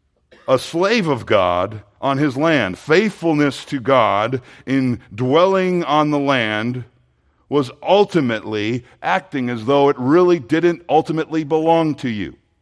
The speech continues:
It was on loan from God to you.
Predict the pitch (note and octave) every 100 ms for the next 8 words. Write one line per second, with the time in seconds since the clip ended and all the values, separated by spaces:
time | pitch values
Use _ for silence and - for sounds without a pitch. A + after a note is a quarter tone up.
0 | _ _ _ _ _ _ - B2 C#3+ C#3
1 | C#3+ C#3+ C3+ C3+ E3 E3+ E3+ D#3+ - C#3+
2 | C#3 C#3 D3 D3 C#3+ B2+ - _ _ -
3 | E3+ D#3 D3 D3 G2+